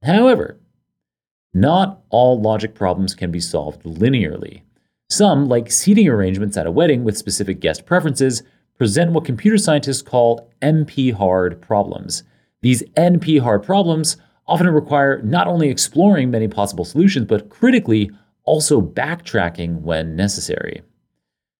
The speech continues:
Such N P-hard problems bring us to the concept of tree of thoughts, which was proposed by researchers from Princeton and Google's DeepMind group in May. This tree of thoughts approach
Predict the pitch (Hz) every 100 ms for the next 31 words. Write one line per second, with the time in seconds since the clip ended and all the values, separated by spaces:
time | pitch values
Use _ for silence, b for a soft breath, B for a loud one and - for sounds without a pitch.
0 | _ - 151 - 160 165 147 147 147 139
1 | 131 139 131 - - 151 147 - 135 139
2 | 143 147 139 139 135 - 120 104 - -
3 | - 180 202 196 - 156 170 - - -
4 | - 101 95 101 - 117 127 127 117 117
5 | 113 120 104 110 - 80 - 170 170 160
6 | 151 b b b 98 95 98 92 87 -
7 | 160 160 131 127 113 117 117 - 101 90
8 | 98 113 71 - _ _ _ _ _ 127
9 | 117 - - - 170 151 - 135 - 196
10 | 202 185 -